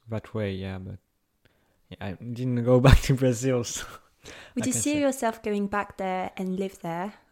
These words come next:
Speaker 1: Uh, live there? No, I don't think. Too hot. Uh, <laughs>
Speaker 2: In the winter. <laughs>
Speaker 1: Yeah.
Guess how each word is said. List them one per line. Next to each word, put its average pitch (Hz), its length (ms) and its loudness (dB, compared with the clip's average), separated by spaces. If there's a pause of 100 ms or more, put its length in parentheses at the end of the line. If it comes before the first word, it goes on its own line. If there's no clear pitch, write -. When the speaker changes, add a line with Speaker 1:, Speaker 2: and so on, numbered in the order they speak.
(140)
Speaker 1:
Uh, 139 220 -16
live 139 300 -2
there? 110 180 -2
No, 98 320 -6 (220)
I 113 80 -6
don't 110 200 -10
think. 104 340 -12 (140)
Too - 180 -2
hot. 101 420 -4 (180)
Uh, 110 440 -4
<laughs> - 1080 -8
Speaker 2:
In 190 120 -4
the 196 100 -2
winter. 202 540 -2
<laughs> 277 640 0
Speaker 1:
Yeah. 254 600 -4